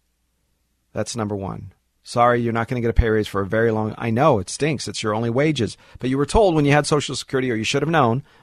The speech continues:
on the countless literature that you signed for, that Social Security is not designed, never will be, ever designed to replace a hundred percent of your wages. At the most, it's supposed to replace about one-third. So if you made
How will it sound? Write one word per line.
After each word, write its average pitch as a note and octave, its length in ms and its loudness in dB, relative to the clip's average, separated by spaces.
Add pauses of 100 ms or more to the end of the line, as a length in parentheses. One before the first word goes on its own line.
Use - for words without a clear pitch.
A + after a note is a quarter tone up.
on - 80 -8
the G#2 60 -4
countless C#3 440 -2
literature C3+ 400 -2
that B2 140 -4
you A#2+ 120 -2
signed C3 400 -2
for, G2 300 -6 (280)
that - 100 -8
Social B2+ 340 2
Security B2+ 380 0
is G#2+ 120 -2
not A2+ 320 -2
designed, A2+ 520 -2
never A#2+ 360 2
will A#2+ 220 2
be, G#2+ 260 -4 (160)
ever A2+ 400 0 (140)
designed G#2 540 -2
to A#2 80 -8
replace A2+ 420 -2
a A2 60 -2
hundred A2+ 180 -4
percent G#2 300 -6
of G2+ 100 -6
your G#2 260 -8 (300)
wages. A2 420 -6 (300)
At C3 180 -2
the C3 80 0
most, C3+ 640 2
it's - 160 -12
supposed A2+ 340 2
to A2 240 -4 (360)
replace A2 400 -2
about G#2 260 -4
one-third. - 640 -4 (1500)
So - 160 0
if A2+ 100 0
you A#2+ 60 -4
made A2+ 320 -2